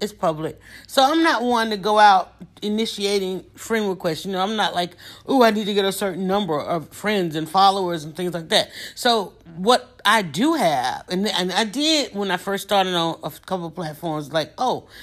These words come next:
you know, well, hell, there's some influencers on here, gotta follow some folk, right?" Um, and there's some platforms you can't be on unless you have some kind of following. But far as, for the most part, I didn't, I, I'm not the initiator of it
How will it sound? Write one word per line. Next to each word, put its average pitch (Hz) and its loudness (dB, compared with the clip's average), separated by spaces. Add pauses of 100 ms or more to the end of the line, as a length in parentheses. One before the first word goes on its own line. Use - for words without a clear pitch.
(160)
you 277 -4
know, 180 2
well, 180 -2
hell, 180 -2
there's 196 -2
some 180 -4
influencers 208 -2
on 240 0
here, 220 -4 (260)
gotta 220 -4
follow 220 2
some 160 -8
folk, 139 -12
right?" 190 0 (580)
Um, 208 2
and 190 -2
there's 196 0
some 185 -4
platforms 208 0
you 202 -8
can't 202 -4
be 190 -4
on 175 0
unless 185 -4
you 185 -10
have 156 -4
some 147 -14
kind 151 -8
of 147 -14
following. - -12 (500)
But 233 2
far 240 4
as, 202 -4
for 208 -6
the 202 -2
most 208 -4
part, 202 -2 (260)
I 226 2
didn't, 240 -4
I, 208 -6 (100)
I'm 233 -2
not 226 -2
the 220 -6
initiator 202 -4
of 151 -8
it - -14